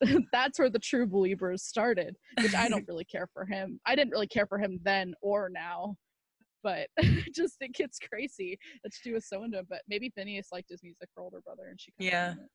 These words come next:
Speaker 1: Anyway. All right. So, um, once Vine died in twenty seventeen, Dom Hoffman made a successor, which was called V two.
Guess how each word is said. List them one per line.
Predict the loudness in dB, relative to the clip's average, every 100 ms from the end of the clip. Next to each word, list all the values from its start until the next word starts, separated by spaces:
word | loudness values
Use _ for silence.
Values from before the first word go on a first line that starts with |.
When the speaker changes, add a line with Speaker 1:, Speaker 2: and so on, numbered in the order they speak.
| -14
Speaker 1:
Anyway. | -10 -10 -12 _ _ _ -20 -20 -20 -20 -10
All | -8
right. | -8 -10 -8
So, | -2 0 0 -6 _ -20 _ _ -2
um, | 0 0 -2 -8 -10 _ _ _ _ _ 0
once | 2 2 2
Vine | 4 6 6
died | 4 2 0 -4 -8
in | -12 -10
twenty | -10
seventeen, | -8 -10 -10 -12 -12 -12 -4
Dom | -2 -2
Hoffman | -2 -4 -4 -6 -6 -6 -4
made | -4 -4
a | -10
successor, | -14 -8 -4 -4 -6
which | -12 -14
was | -8
called | -6 -6 -8
V | -8 -10
two. | -8 -6 -2 -2